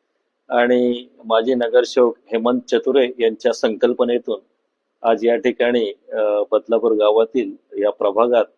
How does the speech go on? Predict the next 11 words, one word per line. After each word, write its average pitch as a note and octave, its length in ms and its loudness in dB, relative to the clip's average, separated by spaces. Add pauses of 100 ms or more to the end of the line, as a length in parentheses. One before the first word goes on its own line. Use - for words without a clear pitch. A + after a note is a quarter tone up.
(120)
अ, G2+ 180 -6
सोनिवली, G#2+ 600 -2
बदलापूर G#2+ 420 0
गाव G#2+ 200 2
आणि G#2+ 160 -2
एरंदळ G#2+ 380 -2 (140)
अशी A2 280 -6
रचना A#2 320 -2
असलेल्या A2 380 0
या A2 80 2
प्रभागात A2+ 500 0